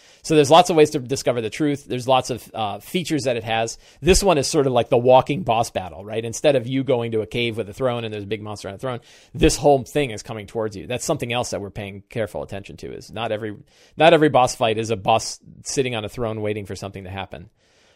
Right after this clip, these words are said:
Um, you get into the thing itself. Here again is another map.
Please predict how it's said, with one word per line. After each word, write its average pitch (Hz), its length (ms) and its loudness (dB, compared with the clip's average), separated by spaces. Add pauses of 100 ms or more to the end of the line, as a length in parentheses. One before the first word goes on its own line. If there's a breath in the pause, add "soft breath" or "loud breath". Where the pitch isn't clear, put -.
(120)
Um, 117 440 0 (160)
you 143 160 6
get 127 400 2
into 190 200 0
the 156 220 2 (160)
thing 151 160 0
itself. 151 420 0
Here 156 200 4
again 139 320 -2
is 113 100 -6
another 135 400 0
map. 127 380 -6